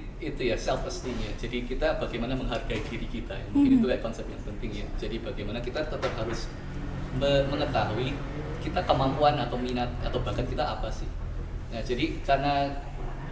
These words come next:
Speaker 1: ada banyak kualitas ya yang bisa kita ambil dari setiap orang. Bisa fisiknya,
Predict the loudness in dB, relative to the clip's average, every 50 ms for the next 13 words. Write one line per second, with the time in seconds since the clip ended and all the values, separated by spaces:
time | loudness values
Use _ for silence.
0 | -6 -6 -6 -6 -8 -8 -2 0 0 2 2 4 4 4 4 4 2 0 -2 -4
1 | -6 -6 0 2 4 4 4 2 2 2 2 2 2 -2 -4 -4 -6 -6 -6 -6
2 | -6 -4 -2 -2 -2 -2 -4 -4 -4 -4 -2 -2 -2 -2 -2 -4 -2 -2 -2 -2
3 | -2 -4 -2 -2 -2 -2 -2 -4 -4 -4 -4 -4 -4 -4 -2 -2 -2 -2 -2 -2
4 | -4 -4 -4 -6 -6 -6 -6 -8 -8 -8 -6 -6 -6 -4 -4 -4 -4 -4 -4 -4
5 | -4 -4 -4 -4 -4 -4 -4